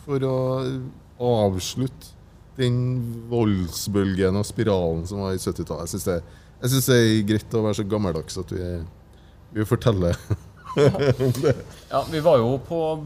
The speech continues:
Speaker 2: Buranhus og laget en piece en gang i tiden.
Speaker 1: Ja.
Speaker 2: Eh, skrev, eh,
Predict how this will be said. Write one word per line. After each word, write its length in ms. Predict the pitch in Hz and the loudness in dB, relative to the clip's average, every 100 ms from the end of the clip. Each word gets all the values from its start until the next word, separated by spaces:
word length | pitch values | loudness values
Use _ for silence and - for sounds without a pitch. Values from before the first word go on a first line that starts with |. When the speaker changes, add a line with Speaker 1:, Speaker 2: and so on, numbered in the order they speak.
| 139 | -6
Speaker 2:
Buranhus 680 | 165 143 101 90 117 143 - | -4 0 0 -2 -4 -4 -4
og 220 | 147 147 | -2 -2
laget 220 | 156 123 107 | 0 0 -2
en 80 | |
piece 420 | - 156 - - - | -4 -4 -2 -4 -4
en 120 | 151 | -6
gang 80 | 151 | -4
i 60 | |
tiden. 260 | 139 95 120 - - - | -2 -2 -4 -14 -18 -12
Speaker 1:
Ja. 160 | 95 - | -10 -6
Speaker 2:
Eh, 840 | 113 113 113 113 113 110 110 107 - | -4 -2 0 0 -2 -6 -8 -10 -8
skrev, 500 | - - 117 110 104 | -6 -4 -4 -4 -6
eh, 160 | 104 | -8